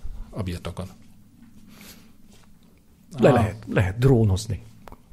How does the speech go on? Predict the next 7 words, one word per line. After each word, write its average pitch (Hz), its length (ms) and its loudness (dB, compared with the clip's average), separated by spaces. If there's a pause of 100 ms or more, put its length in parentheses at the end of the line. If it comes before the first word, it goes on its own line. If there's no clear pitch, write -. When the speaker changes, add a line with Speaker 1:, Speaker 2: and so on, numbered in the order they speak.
(140)
Speaker 2:
Át 104 200 2
lehet 92 200 -8
rajta - 220 -10
repülni. 101 600 0
Speaker 1:
Hát 85 240 -8
azért 82 220 -8
nem. 98 280 -4